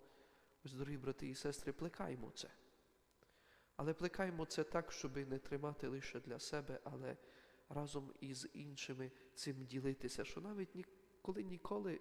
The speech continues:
нічого не бачиш, дозволь, щоби Христос до т-, тебе доторкнувся через сповідь, через Євхаристію. Це не відбувається, може, за один раз. Знаєте, не є, не завжди є так, що людина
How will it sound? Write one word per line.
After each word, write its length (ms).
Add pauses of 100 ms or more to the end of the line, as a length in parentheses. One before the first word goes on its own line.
(140)
нічого 480
не 140
бачиш, 560 (880)
дозволь, 380
щоби 280
Христос 500
до 100
т-, 120 (140)
тебе 240
доторкнувся 800
через 300
сповідь, 420
через 300
Євхаристію. 680 (400)
Це 160
не 100
відбувається, 580
може, 280
за 120
один 300
раз. 340
Знаєте, 400
не 120
є, 120 (320)
не 100
завжди 380
є 100
так, 240
що 140
людина 400